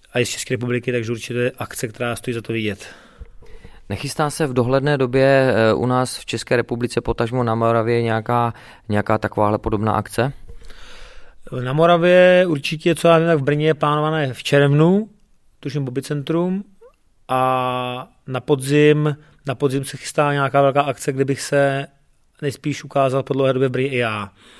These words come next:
Speaker 1: Zatím mám naplánovaný zápasy jako v Praze třicátého července ve Žlutých Lázních, což bude zajímavý turnaj. Je to open air akce pod širým nebem, je to hnedka u-, vedle řeky, takže to je, je to opravdu i prostředí zajímavý a když vyjde počasí, tak to je perfektní akce a čeká mě tam soupeř, který mě porazil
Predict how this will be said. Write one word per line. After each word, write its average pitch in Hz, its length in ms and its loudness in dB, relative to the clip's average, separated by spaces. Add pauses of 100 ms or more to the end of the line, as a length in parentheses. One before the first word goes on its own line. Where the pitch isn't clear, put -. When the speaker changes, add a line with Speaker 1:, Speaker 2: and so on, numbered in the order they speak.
(480)
Speaker 1:
Zatím 127 260 -4
mám 135 140 -2
naplánovaný 135 480 0
zápasy 131 340 -4
jako 131 240 -2
v - 40 -20
Praze 123 560 -2
třicátého 123 380 -6
července 127 320 -8
ve 127 80 -4
Žlutých 123 280 -2
Lázních, 127 560 -4
což 127 140 -8
bude 127 120 -4
zajímavý 131 340 0
turnaj. 143 460 2 (440)
Je 135 100 -4
to 160 120 -2
open 143 240 -2
air 147 180 2
akce 156 560 4 (140)
pod 143 80 4
širým 147 240 4
nebem, 143 460 4
je 139 80 -2
to 139 100 -4
hnedka 139 240 0
u-, 135 120 -2
vedle 135 220 2
řeky, 131 280 0
takže 131 260 2
to 139 120 2
je, 135 260 4 (720)
je 135 80 -4
to 135 140 0
opravdu 139 220 4
i 139 60 4
prostředí 139 360 -4
zajímavý 143 640 4
a 139 60 0
když 131 120 -2
vyjde 135 160 2
počasí, 135 420 -2
tak 123 120 -2
to 139 100 -4
je 139 120 2
perfektní 131 340 -4
akce 139 380 0
a 131 80 0
čeká - 360 -2
mě 135 160 -2
tam 131 180 0
soupeř, 131 340 -2
který 139 200 -2
mě 135 220 -2
porazil 135 760 -2